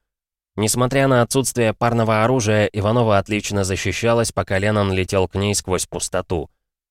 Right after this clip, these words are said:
Алебарда со слепительной точностью кромсала влево и вправо, вверх и вниз, мгновенно подстраиваясь под каждый удар, наносимый в условиях невесомости.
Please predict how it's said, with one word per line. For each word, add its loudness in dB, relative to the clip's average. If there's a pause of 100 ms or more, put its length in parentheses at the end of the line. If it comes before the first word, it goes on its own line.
(140)
Алебарда 2
со 0
слепительной 0
точностью -2
кромсала 0
влево -2
и 0
вправо, 0 (280)
вверх -2
и -4
вниз, -2 (240)
мгновенно 0
подстраиваясь -2
под -4
каждый -2
удар, 0
наносимый 0
в -4
условиях -2
невесомости. -2